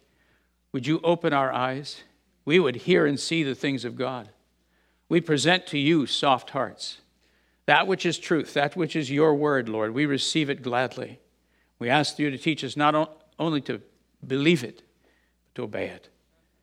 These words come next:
Come, Holy Spirit, now grace me to get out of the way and let us see Jesus. In his name we pray, amen. John fourteen, I'll begin at verse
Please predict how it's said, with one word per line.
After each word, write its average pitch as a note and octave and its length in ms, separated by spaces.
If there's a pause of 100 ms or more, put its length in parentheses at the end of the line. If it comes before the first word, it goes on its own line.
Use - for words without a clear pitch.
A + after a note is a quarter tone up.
(160)
Come, D#3+ 220
Holy C3+ 240
Spirit, G2+ 440
now G#2 160
grace C3+ 380
me D3+ 160
to C3+ 80
get C3 160
out C#3+ 180
of C3 60
the B2+ 80
way B2 220
and A#2+ 100
let C#3 140
us C#3 120
see C3+ 200
Jesus. - 600 (800)
In - 140
his A2+ 240
name A#2+ 220
we A#2+ 100
pray, F#2 380 (120)
amen. G2+ 320 (1160)
John F3+ 320
fourteen, G3+ 760 (520)
I'll D3+ 100
begin D3+ 380
at - 80
verse C#3+ 520